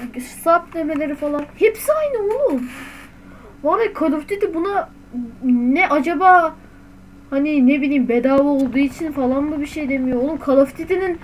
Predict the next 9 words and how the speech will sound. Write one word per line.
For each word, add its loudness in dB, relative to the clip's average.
Warzone 4
modu 2
da 4
bedava 4
kanka. 0
İyi 2
bilgisayarı 4
olan 2
onu 0